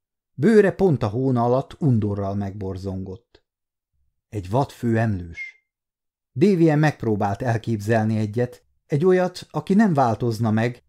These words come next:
sem az atomháború nyomasztó következményei nyomán, sem a hurrii eugenikus nevelés civilizáló hatására.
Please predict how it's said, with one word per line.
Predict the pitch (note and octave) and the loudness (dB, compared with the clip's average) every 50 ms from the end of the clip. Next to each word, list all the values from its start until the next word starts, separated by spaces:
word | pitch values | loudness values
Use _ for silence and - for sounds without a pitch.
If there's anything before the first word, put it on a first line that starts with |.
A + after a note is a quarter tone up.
| _ _ _ | _ _ _
sem | _ - G3 F3 | _ -2 0 2
az | D3 A#2+ B2 - | 2 0 -2 -2
atomháború | - E3 E3 E3+ D#3+ D3 C#3+ C#3+ C#3 C3 B2+ B2+ A#2+ A#2+ | -6 -4 -2 0 0 0 0 0 0 0 0 0 0 0
nyomasztó | A#2+ B2+ B2+ B2 A#2+ G#2+ - - - A2 | 0 2 0 0 0 -2 -4 -4 -6 -6
következményei | - - C3 B2+ B2+ A#2+ - - C3 A#2+ A2 A#2+ B2 B2 B2 B2 A#2+ A#2+ | -2 -2 0 2 2 0 0 0 -2 -2 0 0 -2 0 0 0 0 0
nyomán, | B2 B2+ B2+ C3 C3 C3 C#3 D3 D#3+ - _ _ _ _ _ | 0 0 -2 -2 -2 -2 -2 -4 -4 -6 _ _ _ _ _
sem | - - A3+ G#3+ G3+ | -2 2 2 4 4
a | F3+ | 2
hurrii | D3+ F#3 A#3+ A3+ F#3 F3 E3+ D#3 D3+ D#3 D#3 D#3+ D#3+ _ | 0 0 0 0 0 2 2 2 2 2 2 0 -4 _
eugenikus | - G3+ G#3 F#3+ D#3+ B2+ C3+ B2 B2 A#2+ A2 - A2+ - - | -2 0 2 2 2 2 2 2 2 0 -2 -4 -8 -8 -4
nevelés | C3 B2+ B2 A#2 A2 G#2 G#2 G#2 F#2 - - | -2 0 0 0 0 0 0 -2 -4 -6 -10
civilizáló | _ - A#2+ A2 G#2+ G2+ G#2 G2 F#2+ G#2+ F#2+ G2 G2 G2+ G2+ | _ -6 -2 -2 0 0 0 -2 -2 -4 -6 -6 -6 -6 -8
hatására. | F2+ G2+ G2+ - - F2+ F#2 F2+ - - F#2 F2+ F2+ F2+ F2 - - _ | -6 -8 -10 -8 -8 -12 -12 -12 -12 -14 -14 -14 -14 -16 -18 -20 -20 _